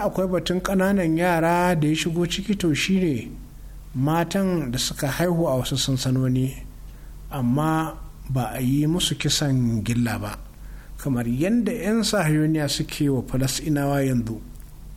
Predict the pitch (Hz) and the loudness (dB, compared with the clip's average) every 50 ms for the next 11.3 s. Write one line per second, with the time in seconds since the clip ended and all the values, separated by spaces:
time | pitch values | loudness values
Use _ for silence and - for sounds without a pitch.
0 | - - - - - - - - - - - - - - 143 131 147 160 180 190 | -16 -16 -16 -16 -16 -14 -14 -14 -14 -14 -16 -16 -8 -4 0 0 2 2 2 2
1 | 196 196 196 202 202 202 196 196 202 208 202 - - 143 127 113 117 113 - - | 2 2 2 2 2 2 2 2 0 -2 -4 -4 -4 -2 -2 -2 -4 -6 -6 -4
2 | 143 135 131 131 127 127 117 - - - - - - - - 131 135 135 143 135 | -2 0 2 2 0 0 -2 -6 -10 -16 -16 -16 -10 -6 -2 0 0 0 0 0
3 | 156 175 196 202 190 180 170 160 156 - 143 131 135 156 180 208 220 220 220 202 | 2 2 2 2 2 2 0 0 0 0 2 2 2 2 2 2 4 2 2 2
4 | - 208 190 175 156 143 - - 190 175 - 190 180 175 147 151 147 147 185 185 | 2 0 2 2 0 0 0 -2 -2 0 0 0 2 2 2 2 0 0 -2 -4
5 | - - 165 165 170 165 147 131 131 123 131 135 135 139 139 139 139 143 147 139 | -2 0 0 2 2 2 2 2 2 2 2 2 2 2 2 2 4 2 2 2
6 | 131 127 143 170 190 185 165 156 - - 175 - - 160 151 156 160 170 165 151 | 2 2 2 2 2 2 2 0 0 -2 -2 0 0 2 2 4 4 2 2 0
7 | 160 - 143 143 147 143 - 147 165 160 160 160 165 160 151 139 123 113 113 117 | 0 0 0 0 0 0 -2 -2 0 2 2 2 2 2 2 2 0 0 0 -2
8 | 120 120 - - - - - - - - - - - - - - - - - - | -4 -4 -8 -12 -14 -16 -16 -16 -16 -16 -16 -16 -16 -16 -16 -14 -8 -4 -2 0
9 | 180 175 170 165 151 139 131 127 123 120 120 - - 175 180 190 185 185 185 185 | 2 2 4 4 2 2 2 2 2 2 2 0 0 0 2 2 2 2 2 2
10 | 190 196 - - - - - - - - - 185 180 185 185 190 185 175 156 147 | 0 -2 -4 -10 -14 -14 -14 -14 -10 -4 -2 0 2 2 2 4 2 2 0 0
11 | - 156 156 143 147 | 0 0 0 0 0